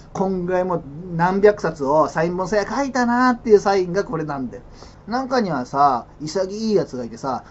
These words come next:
名前入りで書いてる、「あ、あん時に書いたあいつじゃん」っていうのまで売ってるやついるからね。それはまあ逆に潔いわっていう。「なんとかさんへ、あの時はありがとうございました」っていうのをそのまま売ってるやついるから。そういうのもね、コレクションしたいわ、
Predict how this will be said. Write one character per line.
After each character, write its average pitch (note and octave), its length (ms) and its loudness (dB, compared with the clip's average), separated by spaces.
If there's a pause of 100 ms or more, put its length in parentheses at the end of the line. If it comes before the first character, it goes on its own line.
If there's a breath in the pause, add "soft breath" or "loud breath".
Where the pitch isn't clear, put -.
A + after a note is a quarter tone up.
名 D3+ 160 -4
前 B3+ 280 4
入 B3+ 100 2
り A#3 60 2
で A#3+ 120 -2
書 A#3 140 2
い F#3+ 80 4
て C3 100 -6
る、 C3 300 -4
「あ、 D#3 280 0
あ F#3 60 2
ん G#3+ 100 2
時 A3+ 200 -4
に E3 100 -4
書 C#3+ 140 -2
い C3 60 -2
た B2 100 -4
あ E3+ 80 4
い G#3+ 80 6
つ G#3 140 -8
じ A3+ 80 2
ゃ G#3+ 80 4
ん」 F#3+ 60 0
っ - 20 -10
て - 100 -6
い C3 60 0
う B2+ 40 0
の B2 100 -2
ま D3 120 -4
で G3+ 240 2 (100)
売 D#3+ 100 -2
っ - 20 -2
て E3 160 -4
る E3 60 2
や E3 60 4
つ C#3+ 100 -6
い C3 40 -2
る C3 80 -6
か B2 100 -4
ら F#2+ 60 -8
ね。 F#2 240 -16 (540)
そ - 180 -10
れ G3 80 2
は A#3 140 0
ま A3+ 160 6
あ B2 160 -2
逆 - 240 -8
に G3+ 120 -2
潔 F#3+ 360 -2
い F#3 40 2
わ A2+ 140 0
っ - 20 -18
て - 140 -20
い - 60 -20
う。 - 20 -20 (560)
「な E3+ 140 0
ん F3 80 -6
と - 80 -6
か - 80 -8
さ A#2+ 160 -8
ん A2 60 -8
へ、 B2+ 180 -4 (480 loud breath)
あ C#3+ 160 -4
の D#3 80 -4
時 E3 200 -4
は B2+ 120 0
あ B2+ 40 -2
り E3+ 100 0
が F3+ 100 0
と D3 140 -2
う B2+ 40 -4
ご C#3+ 140 -6
ざ F3+ 120 0
い F3+ 60 -2
ま G3 180 -4
し F#3+ 100 -10
た」 G3+ 140 4
っ G3+ 60 -4
て - 100 -6
い F3+ 40 4
う D#3+ 60 0
の B2 100 -4
を - 20 -10
そ D3 140 -10
の D#3+ 80 -2
ま G3+ 100 2
ま G#3 140 2
売 G3+ 40 4
っ - 20 -14
て G#3 100 0
る G3 60 6
や F3 40 -2
つ C3+ 80 -8
い A#2 40 -4
る A2 60 -10
か - 120 -18
ら。 - 20 -18 (1040)
そ - 160 -10
う - 40 4
い - 40 -2
う - 20 -4
の C#3+ 60 -4
も A2 80 -8
ね、 A#2 80 -8
コ - 160 -12
レ D#3+ 80 0
ク D#3 80 -12
シ G#3+ 80 -6
ョ G#3+ 40 -4
ン G3+ 60 -4
し G3+ 60 -12
た F#3+ 140 -2
い C#3 40 -2
わ、 - 100 -10